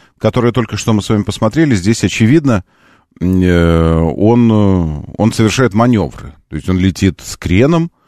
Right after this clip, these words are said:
Вот я вижу, что он, э, круг такой делает, э, заходит на круг. Как будто бы высматривает что-то. Вот он пролетает по кругу, прямо теперь идёт, прямо.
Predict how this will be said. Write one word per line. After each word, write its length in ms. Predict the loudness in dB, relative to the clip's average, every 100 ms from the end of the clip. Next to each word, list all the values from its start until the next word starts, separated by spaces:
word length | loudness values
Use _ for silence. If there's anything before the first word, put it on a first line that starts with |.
| _ _ -8
Вот 100 | 0
я 160 | 2
вижу, 340 | 2 0 -2 -6
что 260 | -6 -4
он, 200 | -4 -6 -10
э, 640 | -12 -12 -12 -12 -12 -10
круг 240 | 0 0 0
такой 400 | -6 -4 -8 -8
делает, 500 | -16 -14 -14 -14 -20 _
э, 640 | -16 -16 -16 -16 -16 -14 -8
заходит 440 | -6 -4 -4 -4
на 100 | -6
круг. 380 | -6 -14 -16 _ _ _ _ _ _ _
Как 160 | -6 -2
будто 340 | 0 0 0
бы 300 | 0 2 2 -2 -14 _ _ _ _ _ -8
высматривает 920 | -4 -4 0 -2 -2 -6 -18 -18 -16
что-то. 440 | -14 -14 -14 -20 _ _ _ _ _
Вот 220 | 0 2 2
он 120 | -2
пролетает 800 | -4 -4 0 2 4 2 -2 _ _ _ _ _ -18 -4
по 120 | -4
кругу, 360 | 0 0 0 -2
прямо 540 | 2 4 4 2 0
теперь 320 | 0 0 2
идёт, 260 | 2 0 -2 _ _ _ -20 -10
прямо. 460 | -2 2 2 2